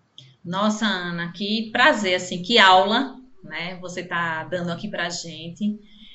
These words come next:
E eu espero que as tuas dicas, elas sejam bem valiosas pro nosso time, que desperte a atenção, né, deles, o olhar sobre isso, né?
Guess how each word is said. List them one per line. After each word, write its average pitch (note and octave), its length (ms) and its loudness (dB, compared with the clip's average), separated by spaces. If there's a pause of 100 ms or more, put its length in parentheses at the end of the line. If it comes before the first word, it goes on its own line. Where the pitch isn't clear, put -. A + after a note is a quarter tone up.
(160)
E F3+ 80 -2
eu F3 80 4
espero G#3 540 6
que G#3+ 100 2
as G#3 160 6
tuas A3+ 380 2
dicas, G3 440 -2
elas F#3 220 -2
sejam F#3+ 300 -4
bem G#3+ 160 2
valiosas G#3+ 580 0
pro G3+ 160 -10
nosso F3+ 340 -8
time, F3+ 440 -6
que G#3 120 -4
desperte F#3 960 2
a D#3+ 100 6
atenção, F#3 640 0
né, E3 200 -2
deles, E3 520 0
o E3+ 100 -2
olhar E3 400 4
sobre E3+ 320 0
isso, D#3 600 0 (260)
né? E3 340 -6